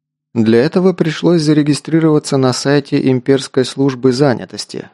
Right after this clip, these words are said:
что само по себе было довольно непросто, слишком громоздкую анкету пришлось заполнять, и дорого –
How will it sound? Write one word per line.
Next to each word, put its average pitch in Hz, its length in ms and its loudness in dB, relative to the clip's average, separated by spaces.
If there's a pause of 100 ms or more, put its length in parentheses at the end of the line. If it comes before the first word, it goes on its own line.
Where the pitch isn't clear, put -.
(360)
что 113 360 0
само 123 360 -4
по 151 140 -6
себе 139 300 -2
было 139 280 2
довольно 127 520 2
непросто, 131 680 -2 (400)
слишком 113 580 -2
громоздкую 123 580 -2
анкету 120 360 -2
пришлось 110 460 -4
заполнять, 113 600 -4 (540)
и 196 120 2
дорого – 117 520 0